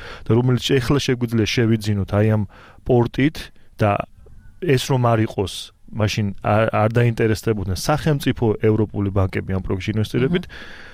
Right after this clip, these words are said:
Speaker 1: მაშინ, აა, ეს მოლაპარაკება ჩვენ სასარგებლოდ არ დამთავრდება რუსეთთან. ამიტომ, ზუსტადაც იმიტომ, რომ, აა, ჩვენ პრობლემები გვაქვს ჩვენს დიდ მეზობელთან, საჭირო არის რაც შეიძლება მეტი ჩართვა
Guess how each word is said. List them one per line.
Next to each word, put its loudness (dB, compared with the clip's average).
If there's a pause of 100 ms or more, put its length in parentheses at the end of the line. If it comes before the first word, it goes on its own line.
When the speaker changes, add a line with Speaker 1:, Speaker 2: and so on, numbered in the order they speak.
(380)
Speaker 1:
მაშინ, 2 (380)
აა, 4 (1040)
ეს 0
მოლაპარაკება 0
ჩვენ 0
სასარგებლოდ -2
არ 2
დამთავრდება -2
რუსეთთან. -8
ამიტომ, 0 (300)
ზუსტადაც 0
იმიტომ, 0
რომ, 0 (880)
აა, 2
ჩვენ 0
პრობლემები 0
გვაქვს -4 (220)
ჩვენს 0
დიდ -2
მეზობელთან, 2 (280)
საჭირო -2
არის 2
რაც 2
შეიძლება 0
მეტი 2 (440)
ჩართვა 0